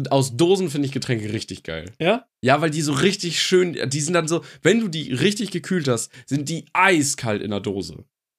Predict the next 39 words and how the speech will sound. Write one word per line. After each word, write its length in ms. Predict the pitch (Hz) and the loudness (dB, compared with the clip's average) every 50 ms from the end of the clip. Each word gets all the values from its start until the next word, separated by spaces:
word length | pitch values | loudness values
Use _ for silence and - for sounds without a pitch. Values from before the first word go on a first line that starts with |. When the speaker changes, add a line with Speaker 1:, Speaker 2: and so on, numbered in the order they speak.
| _ _ _ _ _ | _ _ _ _ _
Speaker 1:
Das 80 | - 127 175 147 | 0 2 2 4
Speaker 2:
Kennst 20 | |
du 40 | 180 | 4
Speaker 1:
ist 80 | 190 165 | 4 4
Speaker 2:
diesen 240 | 196 180 151 160 135 | 4 4 2 4 6
Dosenkühler? 960 | 170 175 254 302 277 214 185 151 131 - 160 151 151 147 160 220 311 370 _ _ _ _ _ _ _ _ _ _ _ _ | 6 6 8 6 6 6 4 2 2 2 2 4 4 4 4 2 2 -2 _ _ _ _ _ _ _ _ _ _ _ _
Speaker 1:
Ein 80 | - 117 | -14 -6
Dosenkühler? 580 | - 131 151 147 131 127 - 120 110 120 127 127 | -4 -4 -4 -2 -4 -4 -4 -4 -2 -2 -2 -2
Was 80 | 143 | 0
Speaker 2:
Ja, 180 | 160 196 233 233 | 2 4 4 2
Speaker 1:
ist 20 | |
ein 60 | 190 | 2
Speaker 2:
und 80 | 175 185 | 2 2
zwar 300 | - - 190 170 180 180 | 2 2 2 2 2 2
Speaker 1:
Dosenkühler? 20 | 196 | 0
Speaker 2:
ist 140 | 190 - - | 0 0 0
das 160 | 185 170 - | 0 0 2
so 80 | - 180 | 2 0
ein, 140 | 170 165 165 | 0 0 -2
so 80 | 160 160 | -4 -4
ein, 120 | 160 156 151 | -4 -4 -4
so 80 | 156 | -4
ein 80 | 156 151 | -4 -4
Teil, 320 | 143 - 170 180 226 247 | -4 -2 0 2 2 2
da 80 | 214 170 | 2 0
packst 340 | - - - 196 - - - | -2 -4 -6 -6 -4 -4 -4
du 60 | - | -4
einfach, 340 | - 185 180 202 175 170 - | -2 -2 0 0 0 0 0
also 180 | - 165 165 175 | -2 -2 0 2
eine 160 | 170 165 139 | 2 2 4
warme, 680 | 160 170 196 214 220 220 220 214 220 214 220 - - 160 | 4 4 4 4 4 4 4 2 2 0 -2 -4 -6 -6
so 120 | 160 165 | -6 -4
eine 140 | 165 160 165 160 | -4 -2 -2 0
normal 340 | 156 151 151 160 170 180 180 | 0 2 2 4 4 2 4
Zimmertemperatur-Dose, 1500 | - - 233 214 196 196 196 - - 202 190 202 180 185 180 - - 202 202 196 196 190 185 160 180 190 220 220 196 220 214 | 4 4 4 4 4 2 2 0 -2 -2 0 0 0 -2 -2 -4 -2 0 2 2 2 2 2 4 4 4 4 4 2 2 2
Speaker 1:
Eine 40 | |
Speaker 2:
packst 160 | 196 143 - 214 | 4 4 4 6
Speaker 1:
ungekühlte 460 | 220 196 190 - 180 170 160 151 139 | 6 6 6 6 4 4 4 2 0
Dose. 260 | 123 110 101 92 - | 0 0 -2 -2 -6